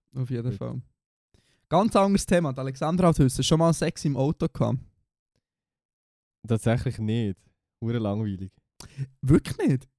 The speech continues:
Speaker 1: Ja, kann ich schwören,
Speaker 2: Nein.
Speaker 1: du, du hast ja ein Auto. Ich denke, du hast sicher schon mal Sex im Auto gehabt.
Speaker 2: Hey, im Fall wirklich nicht. Das hat sich irgendwie nie ergeben.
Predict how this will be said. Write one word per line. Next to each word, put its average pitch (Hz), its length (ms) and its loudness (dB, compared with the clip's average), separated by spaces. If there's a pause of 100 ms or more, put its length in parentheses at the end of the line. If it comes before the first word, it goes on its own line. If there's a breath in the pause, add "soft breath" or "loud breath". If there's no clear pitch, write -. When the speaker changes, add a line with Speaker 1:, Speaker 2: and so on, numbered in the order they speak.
(140)
Speaker 1:
Ja, 131 100 2
kann 127 180 0
ich 113 80 0
schwören, 120 160 2
Speaker 2:
Nein. 123 100 2
Speaker 1:
du, - 80 -8
du 165 160 4
hast 143 140 8
ja 143 100 8
ein 131 80 2
Auto. 160 380 2
Ich 151 120 4
denke, 139 240 0
du 151 140 2
hast 123 140 0
sicher 165 200 0
schon 170 140 0
mal 156 160 2
Sex - 320 -4
im 156 120 -4
Auto 139 360 -8
gehabt. 127 380 -12
Speaker 2:
Hey, 117 140 0
im 127 160 -6
Fall 113 300 -6
wirklich 143 300 -12
nicht. 139 240 -8
Das 131 100 -10
hat 143 120 -4
sich - 120 -10
irgendwie 127 280 -6
nie 123 240 -4
ergeben. 143 500 -8